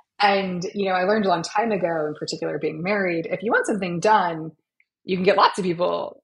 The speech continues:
to get something done if the outcome is what you care about. If you want it done the way you want it done, you better do it yourself.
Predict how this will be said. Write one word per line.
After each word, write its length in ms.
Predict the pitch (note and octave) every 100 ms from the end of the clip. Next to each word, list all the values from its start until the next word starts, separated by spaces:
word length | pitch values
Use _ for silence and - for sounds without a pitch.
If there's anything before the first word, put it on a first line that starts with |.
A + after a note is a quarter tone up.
| _ -
to 100 | G#3
get 180 | G#3+
something 340 | - F#3+ F3 D3+
done 420 | E3 A3 F#3+ F3
if 100 | E3
the 120 | -
outcome 320 | F#3 - F3
is 80 | E3
what 80 | E3
you 60 | -
care 160 | -
about. 180 | E3 F3+
If 80 | F#3
you 100 | G#3
want 140 | A3+
it 100 | F#3+
done 160 | F#3+ F3
the 80 | E3
way 100 | D#3
you 220 | F3 F4
want 160 | G#3+
it 100 | E3
done, 220 | E3 E3 F3
you 60 |
better 160 | E3+ D3
do 100 | E3
it 60 |
yourself. 520 | - - - - -